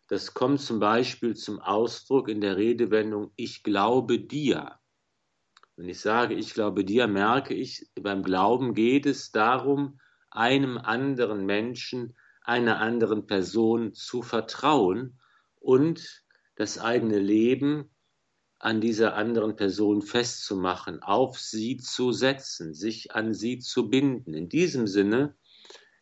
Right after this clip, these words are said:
ist Glauben viel mehr als ein bloßes Wissen. Ich denke, dass wir instinktiv immer meinen, dass Glauben weniger wert ist als Wissen, dass wir es eigentlich in dieser ersten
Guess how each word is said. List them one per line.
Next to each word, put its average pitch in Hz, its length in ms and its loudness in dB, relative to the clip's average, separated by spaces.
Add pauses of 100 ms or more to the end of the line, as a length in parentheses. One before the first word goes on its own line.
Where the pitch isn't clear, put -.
ist - 240 -4
Glauben 120 480 6
viel 127 300 4
mehr 135 500 4 (720)
als 110 760 2
ein 101 260 -4
bloßes 101 540 -2
Wissen. 107 420 -4 (540)
Ich - 100 -20
denke, 170 240 4
dass 131 240 0
wir 143 140 6
instinktiv 151 720 0
immer 127 280 -2
meinen, 131 600 0 (380)
dass 110 220 0
Glauben 120 540 4
weniger 123 520 4
wert 127 320 4
ist 110 180 -10
als 98 280 -4
Wissen, 123 340 -2
dass 107 240 -4
wir 110 180 2
es 101 140 -4
eigentlich 113 580 -2
in 104 60 -8
dieser 98 280 0
ersten 110 760 -2